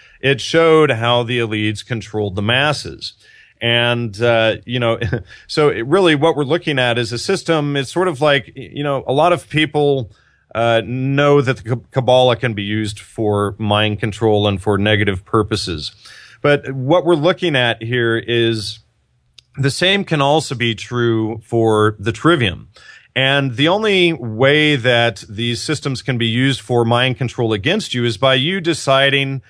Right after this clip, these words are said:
not to understand how they can be used against you. You have to main-, maintain your own ignorance, or you have to choose to ignore the information, which is where the word ignorance comes from.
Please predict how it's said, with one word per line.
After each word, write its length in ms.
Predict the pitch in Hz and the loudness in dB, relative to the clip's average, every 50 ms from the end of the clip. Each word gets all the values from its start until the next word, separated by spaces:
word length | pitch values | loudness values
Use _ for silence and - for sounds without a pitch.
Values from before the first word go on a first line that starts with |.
| - _ _ _ | -20 _ _ _
not 300 | - 123 135 143 147 - | -2 0 0 0 -2 -4
to 180 | - 143 - | -8 -6 -4
understand 720 | 131 127 123 127 117 - - - 117 113 110 110 110 107 | -4 -4 -4 -4 -6 -6 -4 -2 0 0 0 -2 -2 -4
how 420 | 113 101 113 139 160 170 170 156 139 | -6 -4 -2 0 2 2 2 0 0
they 180 | 113 117 107 | -2 -4 -6
can 160 | 95 - 113 | -6 -8 -12
be 100 | 104 95 | -12 -10
used 260 | 98 98 98 95 90 101 | -10 -10 -10 -12 -12 -14
against 320 | 90 92 101 92 98 - | -14 -12 -12 -14 -12 -12
you. 80 | 113 113 | -8 -6
You 180 | 143 190 202 | -4 -2 -2
have 240 | 175 156 147 147 143 | 0 0 0 -2 -2
to 80 | - 139 | -4 -8
main-, 460 | 120 123 131 131 139 139 131 131 - - | -4 -2 0 0 0 -2 -2 -4 -6 -6
maintain 600 | 120 120 127 127 127 117 - - 139 139 139 127 | -2 0 0 0 0 -2 -2 0 0 0 0 0
your 160 | 120 117 113 | 0 0 0
own 180 | 117 113 110 101 - | 0 -2 -4 -4 -2
ignorance, 520 | 117 131 127 123 107 90 87 85 - - - _ - - _ _ | -2 -2 -2 -2 -4 -6 -8 -10 -12 -16 -18 _ -20 -20 _ _
or 120 | - 110 123 | -6 -2 0
you 100 | 123 131 | 2 2
have 100 | 127 - | 2 0
to 80 | - 110 | -4 -10
choose 560 | 85 - - - 156 170 160 139 127 120 104 | -10 -10 -6 0 2 2 4 4 2 0 -4
to 180 | - - 120 120 | -6 -6 -4 -2
ignore 400 | 117 98 110 120 127 135 131 127 | -2 -2 0 0 2 2 2 2
the 140 | 110 113 110 | 2 0 -2
information, 640 | 110 104 - 117 110 117 139 160 156 - - 98 98 | -2 -2 -4 -2 0 0 2 2 0 -2 -4 -6 -6
which 160 | 104 104 104 | -6 -6 -6
is 140 | 110 104 90 | -6 -6 -2
where 160 | 101 113 113 | 0 0 0
the 80 | 107 107 | 2 2
word 200 | 104 110 110 98 - | 2 0 0 0 0
ignorance 400 | 113 117 110 113 104 101 92 - | 0 0 2 0 0 -2 -4 -2
comes 300 | - 135 143 156 165 - | -2 0 0 0 0 -2
from. 360 | - - 87 - - - | -4 -6 -8 -8 -10 -14